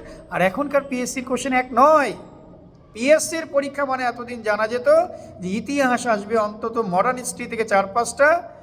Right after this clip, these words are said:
জিওগ্রাফি থেকে আসবে অন্তত চার পাঁচটা, পলিটি থেকে চার পাঁচটা, ইকোনমিক্স থেকে এক দুটো, সায়েন্স থেকে থাকবে পাঁচ ছটা। সে ট্রেন্ড ভুল হতে চলেছে, ট্রেন্ড বদলাতে চলেছে। রেলের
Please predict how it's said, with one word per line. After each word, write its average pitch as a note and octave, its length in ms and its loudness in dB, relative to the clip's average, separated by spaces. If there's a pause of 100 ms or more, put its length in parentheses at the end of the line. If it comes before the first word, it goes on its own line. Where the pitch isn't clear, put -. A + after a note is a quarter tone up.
(320)
জিওগ্রাফি C4+ 600 2
থেকে B3+ 220 -6
আসবে A#3 340 0
অন্তত A3+ 200 -8 (120)
চার F#3+ 180 2
পাঁচটা, B3 360 2 (520)
পলিটি C#4 320 -2
থেকে C4 220 -2
চার A#3 220 2
পাঁচটা, B3+ 440 2 (400)
ইকোনমিক্স C4+ 520 0
থেকে A#3+ 180 -2
এক A3+ 220 4
দুটো, C#4 260 4 (640)
সায়েন্স A#3 340 -6
থেকে B3+ 180 -8
থাকবে A3 240 -2
পাঁচ G3+ 300 -2
ছটা। F#3 260 0 (1120)
সে A3+ 180 -4 (140)
ট্রেন্ড A3 300 0 (140)
ভুল G#3+ 260 -8
হতে C4 180 0
চলেছে, B3 440 -2 (640)
ট্রেন্ড C4+ 360 4
বদলাতে B3+ 440 4 (100)
চলেছে। C4+ 340 2 (580)
রেলের C#4 260 4